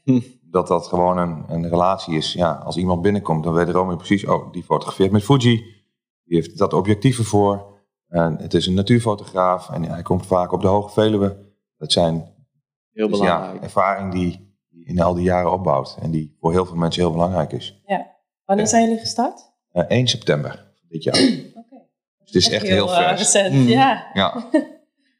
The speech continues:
Speaker 1: Het lijkt mij mooi om even terug te duiken naar, eh, Just Media,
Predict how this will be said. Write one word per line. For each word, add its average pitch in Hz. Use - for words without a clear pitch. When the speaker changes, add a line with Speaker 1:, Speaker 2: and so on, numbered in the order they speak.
Speaker 1:
Het 101
lijkt 123
mij 160
mooi 151
om 147
even 135
terug 135
te -
duiken 123
naar, 113
eh, 107
Just 117
Media, 117